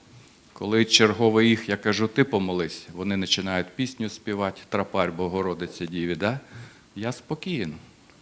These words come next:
бо це богослов'я не моє, але я капелан, я служу всім, не дивлячись на богослов'я.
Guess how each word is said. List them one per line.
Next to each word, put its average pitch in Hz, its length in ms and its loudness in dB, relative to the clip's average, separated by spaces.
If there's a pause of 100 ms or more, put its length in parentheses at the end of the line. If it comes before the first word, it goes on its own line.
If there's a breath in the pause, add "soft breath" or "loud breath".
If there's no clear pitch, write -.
(540 loud breath)
бо 98 180 -10
це 110 180 -6
богослов'я 110 680 0
не 107 100 2
моє, 104 460 -2
але 92 280 -6
я 95 120 -4
капелан, 107 540 -4
я 107 120 -4
служу 113 340 -6
всім, 120 380 -6 (120)
не 101 180 -6
дивлячись 98 560 -4
на 95 100 -8
богослов'я. 87 720 -4